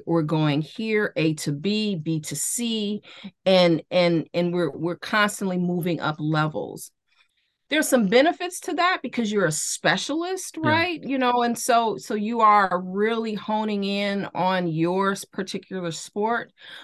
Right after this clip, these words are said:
Speaker 1: But there are also some, some challenges with some of the pressures. And if we're, if we're not handling, particularly our youth athletes, if we're
Speaker 2: Yeah.
Speaker 1: not handling them with care, there's a high level of burnout.
Speaker 2: Absolutely.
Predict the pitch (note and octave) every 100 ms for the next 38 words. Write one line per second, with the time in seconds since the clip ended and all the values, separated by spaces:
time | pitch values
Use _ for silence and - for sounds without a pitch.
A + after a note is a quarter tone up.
0 | _ D#4 D#4+ E4 - D#4+ F#4+ - G#3 G#3+
1 | A3 G#3+ G3+ F#3+ F#3 D#3+ - G3 F#3 -
2 | G#3 G3+ G3 F#3 F3 E3 D#3 - - -
3 | - E3+ F3+ - E3+ D3+ B2+ - G3+ F#3
4 | - E3 D#3+ - F3 - G3+ G#3 G#3 -
5 | - G3 G#3+ G#3 G#3+ B3 D#4 E4+ - -
6 | A#3 A#3 A#3+ G#3+ F#3+ E3 F3+ - _ _
7 | C#4+ - G#4 G#4+ D3 D#3+ D#3 D#3+ G#3+ -
8 | B3+ C4+ - D4+ D4 C4+ G#3+ A#3 C4+ D4
9 | - - A#3 B3 B3 G#3 F#3 F3+ F3+ E3
10 | E3 D#3 - - C#4+ C4+ F3+ C#3 - -
11 | - - G#3+ G3+ F#3+ - B3 A#3 G#3 F3+
12 | C3+ D3+ D#3 E3+ D#3 - - _ _ D3
13 | A2+ - A#2 A#2+